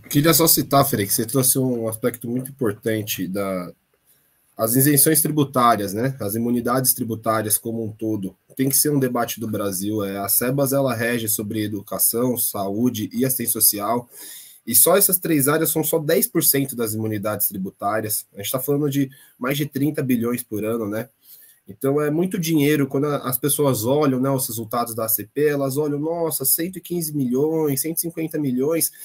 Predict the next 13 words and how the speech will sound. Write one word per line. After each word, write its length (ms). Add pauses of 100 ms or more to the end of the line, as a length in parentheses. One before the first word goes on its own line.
(220)
Isso 160
não 60
é 40
nem 160
próximo 680
do 100
que 120
as 120
instituições 680
ganham 440
com 200
as 120
sebas. 460